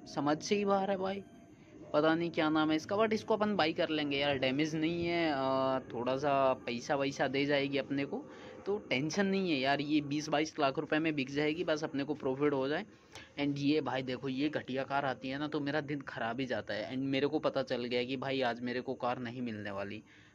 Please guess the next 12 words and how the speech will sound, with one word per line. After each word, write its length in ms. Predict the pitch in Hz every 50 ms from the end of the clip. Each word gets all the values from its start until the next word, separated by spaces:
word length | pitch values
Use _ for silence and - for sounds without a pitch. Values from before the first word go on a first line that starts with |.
| - -
तो 120 | - - - 143 131 113 110 139
ये 140 | 156 175 175
कार 220 | - 185 170 160
मेरे 180 | 160 160 156 160
को 120 | 165 170
जितनी 280 | 151 147 - - 151 151
बार 160 | 151 151 151
दिखी 300 | 143 135 139 - 151 147
है 80 | 147
तो 160 | 143 - 160 151
मेरा 260 | 139 135 135 139 143
भाई 460 | 131 139 143 147 147 143 143 135 120